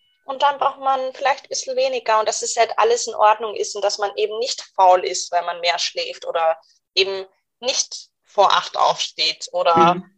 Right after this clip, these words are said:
Speaker 1: keine Ahnung was. Ähm, aber das ist halt nicht so sexy, gell? Diese, das ist halt leider in der Industrie,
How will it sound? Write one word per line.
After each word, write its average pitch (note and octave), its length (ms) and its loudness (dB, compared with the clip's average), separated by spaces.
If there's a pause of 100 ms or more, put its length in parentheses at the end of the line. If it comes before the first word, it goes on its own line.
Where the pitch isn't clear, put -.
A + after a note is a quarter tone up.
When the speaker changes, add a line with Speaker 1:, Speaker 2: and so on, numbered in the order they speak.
(180)
Speaker 1:
keine G3+ 180 -6
Ahnung G3+ 260 -2
was. - 380 -6
Ähm, E3+ 420 -4 (1800)
aber G3 160 0
das G#3 160 -4
ist A#3 180 -2
halt A#3 140 -4
nicht G#3+ 160 -8
so A3+ 60 -8
sexy, - 440 -10
gell? F#3+ 220 -8 (340)
Diese, F#3 440 -2 (720)
das B3+ 140 -6
ist A3+ 100 -4
halt A3 120 -2
leider G3 180 6
in F#3+ 60 -2
der F#3+ 120 2
Industrie, G3+ 720 -2